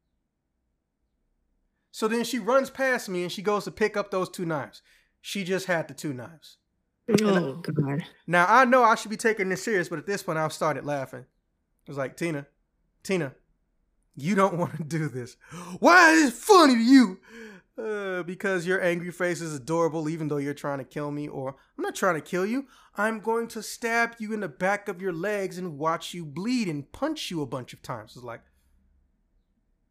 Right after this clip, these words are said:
Speaker 1: "So you wanna do to me shit that I've taught you to do to people?" "Yeah, you get a taste of your own medicine." "Well, isn't stabbing me how you, ha-, stabbing someone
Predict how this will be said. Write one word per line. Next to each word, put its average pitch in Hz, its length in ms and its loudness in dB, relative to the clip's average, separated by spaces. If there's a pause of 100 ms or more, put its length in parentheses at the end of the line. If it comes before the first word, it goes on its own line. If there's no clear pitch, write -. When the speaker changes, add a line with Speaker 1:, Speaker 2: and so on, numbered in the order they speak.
(1200)
Speaker 1:
"So - 200 -2
you 226 180 0
wanna 254 200 6
do 240 180 -2
to 226 60 -4
me 226 280 -4
shit 220 280 -6
that 175 80 -4
I've 180 160 0
taught 185 280 -2
you 190 80 -8
to 185 60 -10
do 190 140 -10
to 185 80 -8
people?" 196 320 -12 (1600)
"Yeah, 277 320 6
you 214 180 0
get 311 100 4
a 262 60 -4
taste 294 360 -4
of 285 60 0
your 294 120 2
own 277 120 4
medicine." 285 460 0 (1080)
"Well, 165 200 -2
isn't 196 280 -2
stabbing 196 600 -2
me 202 120 -6
how 180 200 -4
you, 170 300 -10
ha-, 175 140 -8
stabbing 180 460 -4
someone 190 520 -6